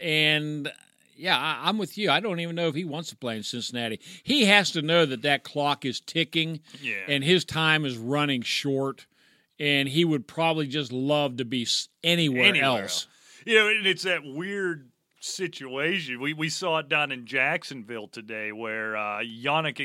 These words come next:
Speaker 2: Ngakoue, did you see all that? So he tweets out, it, I don't know, it, I'm making up the times, I don't remember. He tweets out at noon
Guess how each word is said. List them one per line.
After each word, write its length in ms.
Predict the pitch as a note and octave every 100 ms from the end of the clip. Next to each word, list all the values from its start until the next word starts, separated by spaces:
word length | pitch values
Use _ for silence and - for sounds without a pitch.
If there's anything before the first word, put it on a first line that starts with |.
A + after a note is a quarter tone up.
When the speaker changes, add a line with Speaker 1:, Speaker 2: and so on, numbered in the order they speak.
| B2
Speaker 2:
Ngakoue, 640 | C3 C#3 C#3 C#3 A#2 G2
did 140 | A2+ A2+
you 80 |
see 260 | B2 F#3 E3
all 200 | D3+ B2+
that? 320 | B2 B2+ G#2+ _ - -
So 140 | - B2
he 180 | D3+ D#3+
tweets 480 | - F3 D#3 -
out, 400 | D#3+ D3 D3 C3 _ B2+
it, 180 | A#2+ A2 C3+ D3+
I 140 | A#2+
don't 160 | A2+ G#2
know, 80 | G#2+
it, 160 | A#2 C#3
I'm 160 | C3
making 260 | C3 B2 A#2+
up 160 | A#2+
the 80 | -
times, 320 | - A#2 G#2+
I 60 | G#2
don't 160 | A2 A2
remember. 180 | A2
He 100 | A#2
tweets 320 | D3 E3+ D3+ E3
out 220 | C#3 A#2
at 100 | A#2
noon 520 | B2+ C3+ B2+ A2+